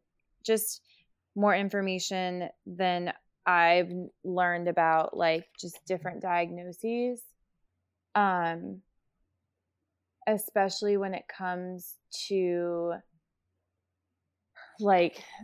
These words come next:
the microbiome of, like, your G I system, just different, there were a lot of really interesting diagnoses that, like, I mean, they're gonna see them because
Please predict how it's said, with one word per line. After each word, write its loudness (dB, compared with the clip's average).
the 0
microbiome -2
of, 0
like, 0
your -2
G -2
I 2
system, -4
just -8
different, -6
there 4
were 2
a 4
lot 4
of -2
really 2
interesting -8
diagnoses -2
that, -4
like, -2
I -4
mean, -2
they're 2
gonna -4
see 0
them -2
because -8